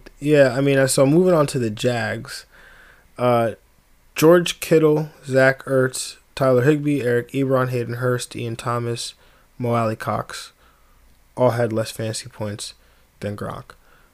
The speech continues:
Uh, I wish that Greg was here, 'cause it would hit a whole lot harder if he was, <laughs> 'cause I just wanted to say that 'cause I thought it was fun, really funny. But,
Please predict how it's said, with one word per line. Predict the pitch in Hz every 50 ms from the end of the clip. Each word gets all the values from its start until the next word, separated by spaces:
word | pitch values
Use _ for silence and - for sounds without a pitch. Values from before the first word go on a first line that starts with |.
| _ -
Uh, | - 104 101 98 110 -
I | - 104 113
wish | 113 113 117 123 123 117 - - - - - - -
that | - 117 117 -
Greg | 127 123 123 117
was | 120 120 -
here, | - 123 120 117 110
'cause | - 110 107 110
it | - -
would | - 104 113
hit | 117 120 110
a | 107
whole | - - 120 113 117
lot | 117 110 107 107
harder | - 117 117 117 117 113 113 - _ _ _ _ _ -
if | 110 101 -
he | - 110
was, | 110 113 117 117 117 117 113 113 - - - - _ - - - _ _
<laughs> | _ - 117 107 123 - -
'cause | - - 139 131 123 - - _ - - - - - - -
I | - 131
just | 117 117 117
wanted | 120 117 117 117 113 107 -
to | 120
say | - - 120 117 113
that | 113 110 104 98 - - - - - _ - 120
'cause | - 123 113
I | 110
thought | 101 110 107 107 104
it |
was | 104 107
fun, | - - 110 104 101 -
really | 110 107 101 104
funny. | 104 - 101 101 98 - - - - - - - _ -
But, | - 143 135 123 -